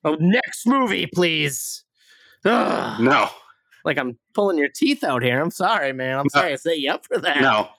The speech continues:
Speaker 2: <laughs> it's, it's all, it's all good.
Speaker 1: <laughs>
Speaker 2: Um, no, it's, it, it is a quite entertaining look into the journey of this individual, uh, from his start as an athlete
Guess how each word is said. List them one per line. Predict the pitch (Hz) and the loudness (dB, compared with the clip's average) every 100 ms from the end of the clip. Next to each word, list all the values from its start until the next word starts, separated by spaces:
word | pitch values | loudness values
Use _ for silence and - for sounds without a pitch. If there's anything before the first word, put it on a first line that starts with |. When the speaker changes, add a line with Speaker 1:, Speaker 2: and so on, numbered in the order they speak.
| _ - | _ -2
Speaker 2:
<laughs> | |
it's, | 151 139 - | 0 0 -4
it's | 110 - | -4 -2
all, | 104 117 _ | -2 -4 _
it's | - | -2
all | 123 120 | -2 0
good. | 113 113 247 - | 0 0 0 -6
Speaker 1:
<laughs> | - 415 - - - - - - _ - - - | -6 -6 -4 -6 -6 -6 -4 -6 _ -20 -20 -2
Speaker 2:
Um, | 127 117 104 95 87 _ - | 2 4 4 0 -6 _ 0
no, | 135 | 2
it's, | 143 127 | 2 0
it, | - 123 117 107 | 0 0 0 -2
it | 117 110 | -2 -2
is | 104 | 0
a | 123 107 98 98 - _ _ _ | 2 4 2 -2 -12 _ _ _
quite | - 123 117 | 0 2 2
entertaining | 113 117 - 110 104 | 0 0 0 0 0
look | 113 - | 0 -2
into | 110 104 - 113 98 95 98 _ - _ _ | -4 -6 -6 -4 -2 -2 -4 _ -20 _ _
the | 101 110 95 90 87 78 - _ _ _ _ _ _ 117 | 0 2 2 0 -2 -6 -16 _ _ _ _ _ _ _
journey | 107 131 139 135 135 139 | -2 2 2 4 2 4
of | 117 107 | 2 0
this | 127 120 | -4 -6
individual, | 127 123 110 120 117 120 123 123 - _ | -8 -8 -4 -2 0 2 2 0 -8 _
uh, | 110 98 85 87 - _ _ - _ _ | 2 2 2 -4 -10 _ _ -20 _ _
from | - - 120 | -4 0 2
his | 120 | 0
start | - 123 117 | 0 0 2
as | 107 | 0
an | 101 | 0
athlete | 110 110 123 117 110 - | 0 0 0 0 0 -6